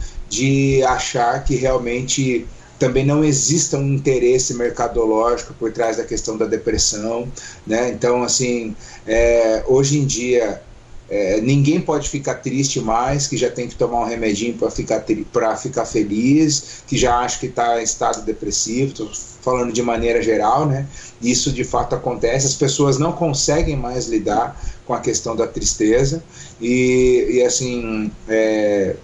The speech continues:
virou uma onda, é uma moda, né? Tipo, ao mesmo tempo, e aí a gente fica assim, outra, outra coisa que acontece que é muito perigosa,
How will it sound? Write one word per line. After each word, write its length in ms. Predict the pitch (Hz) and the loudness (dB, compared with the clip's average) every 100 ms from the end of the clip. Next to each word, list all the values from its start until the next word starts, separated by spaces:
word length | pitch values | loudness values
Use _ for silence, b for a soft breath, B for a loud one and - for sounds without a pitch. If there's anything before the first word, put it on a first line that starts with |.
| - - 98 | -18 -20 -2
virou 280 | 117 165 185 | 2 4 4
uma 200 | 202 208 | 4 2
onda, 320 | 170 208 226 233 | 2 0 -4 -2
é 60 | 143 | 0
uma 200 | 135 139 | 2 0
moda, 560 | 135 139 156 170 214 214 | 2 2 2 -2 -6 -8
né? 360 | 131 127 151 | -10 -6 -4
Tipo, 440 | 135 147 139 127 127 | -6 -8 -8 -2 2
ao 140 | 123 | 2
mesmo 260 | 127 127 131 | 0 -4 -4
tempo, 460 | - 131 143 190 B B B 131 | -2 -2 0 -2 B B B 0
e 80 | |
aí 180 | 135 139 | 2 4
a 60 | 151 | 4
gente 260 | 160 156 | 0 -4
fica 360 | 143 - 175 185 | -6 -4 -2 -2
assim, 340 | - 151 135 - B - | 0 0 -2 -6 B 0
outra, 260 | 170 180 | 0 2
outra 240 | 156 160 165 | 0 0 0
coisa 240 | 165 147 | 0 0
que 80 | - | -2
acontece 480 | 139 156 147 139 - | -2 0 2 0 0
que 60 | |
é 20 | 143 | 0
muito 260 | 139 139 | 0 0
perigosa, 640 | - 135 131 120 107 95 | -2 -2 2 2 2 -4